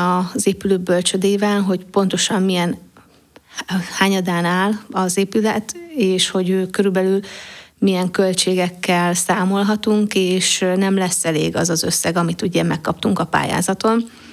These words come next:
Erre egyébként, ö, ö, összesen ötszáz millió forintot, plusz ötven millió forintot a különböző ilyen területrendezésekre, tehát összesen ötszázötven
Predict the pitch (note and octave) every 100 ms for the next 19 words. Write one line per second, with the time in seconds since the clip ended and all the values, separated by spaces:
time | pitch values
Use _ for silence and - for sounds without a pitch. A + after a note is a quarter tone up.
0 | - - - - - G3+ G3 F#3+ F#3 F#3+
1 | F#3+ - F#3+ F#3+ F#3 G3+ F#3 F#3 F#3 F3+
2 | - - G#3 F3 F3 F3+ F3+ F#3+ - F#3
3 | F3 F#3 - - F3+ - F3+ F3 F3 F#3+
4 | F3 E3 E3 - F3 E3+ F3 E3 - -
5 | - _ _ _ _ _ _ - G#3+ -
6 | - - F#3+ - F3+ F3 F3 E3+ E3 D#3+
7 | E3+ E3+ E3+ F3 F3 - - - D3+ C#3+
8 | E3+ - F#3 E3 F3 F3 - F3 E3 D#3
9 | D#3+ E3+ - _ - G3 G3 F#3 F3 F#3+
10 | F#3+ F#3+ G3 G3+ G3+ F#3 F3 F#3+ F3+ -
11 | D3+ F3+ - F3+ F#3 E3 F3+